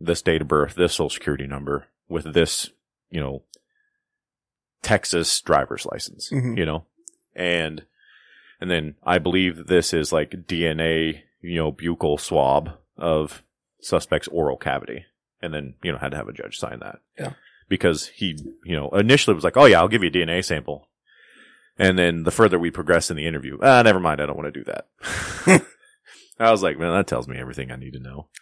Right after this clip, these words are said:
Speaker 2: Yep.
Speaker 1: So, um,
Speaker 2: <laughs>
Speaker 1: so we're gonna,
Speaker 2: Gotcha.
Speaker 1: again, again, here we go, digress again.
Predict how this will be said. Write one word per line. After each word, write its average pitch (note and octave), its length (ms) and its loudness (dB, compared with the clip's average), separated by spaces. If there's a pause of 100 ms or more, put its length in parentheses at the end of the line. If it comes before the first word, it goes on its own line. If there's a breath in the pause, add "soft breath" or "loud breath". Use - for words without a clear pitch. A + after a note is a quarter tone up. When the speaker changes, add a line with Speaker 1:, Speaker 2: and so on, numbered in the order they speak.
(120)
Speaker 2:
Yep. G#2 240 -6 (500 soft breath)
Speaker 1:
So, F#2 420 2
um, D#2 380 -2 (140)
Speaker 2:
<laughs> C#3 140 0
Speaker 1:
so - 160 0
we're A#2 60 2
gonna, G#2+ 280 6
Speaker 2:
Gotcha. - 180 0
Speaker 1:
again, F2 340 2 (200)
again, F2+ 240 -2
here F#2 100 -4
we F2 80 -2
go, C#2 140 -2
digress D2 460 0
again. B1+ 240 -14